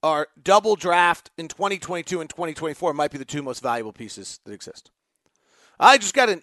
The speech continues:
email. That's what that sound was you just heard. And it said, "Can you address this on Locked On Jazz?" I have no idea what that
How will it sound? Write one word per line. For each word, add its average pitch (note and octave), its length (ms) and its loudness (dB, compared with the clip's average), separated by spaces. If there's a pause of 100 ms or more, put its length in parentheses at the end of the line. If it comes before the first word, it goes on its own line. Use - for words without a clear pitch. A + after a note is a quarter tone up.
email. D#3+ 640 -4 (320)
That's F3+ 180 -2
what G#3 100 -4
that D#3 160 0
sound G3 320 0
was C3 200 -4
you C3+ 60 -12
just C3 200 -12
heard. A#2+ 220 -8 (560)
And E3+ 140 -2
it E3+ 100 -8
said, E3 460 0 (280)
"Can E3 120 -8
you A#3+ 140 0
address G3+ 340 4
this G#3 220 -2
on D#3+ 100 0
Locked F3 320 2
On D#3+ 140 -2
Jazz?" C#3+ 460 -2 (1500)
I E3+ 120 2
have F#3+ 240 4
no B3+ 220 8
idea G#3 360 4
what E3+ 160 -2
that D#3 220 2